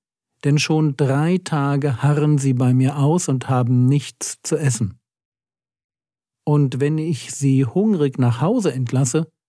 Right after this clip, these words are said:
so werden sie auf dem Weg verschmachten, und einige von ihnen sind von weit her gekommen.“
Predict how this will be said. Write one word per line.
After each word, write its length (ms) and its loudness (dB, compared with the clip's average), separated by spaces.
so 220 -2
werden 320 2
sie 160 0
auf 160 -2
dem 260 2
Weg 220 0
verschmachten, 760 -4
und 180 0
einige 460 0
von 180 -4
ihnen 360 2
sind 280 0
von 360 0
weit 420 -2
her 180 2
gekommen.“ 540 -6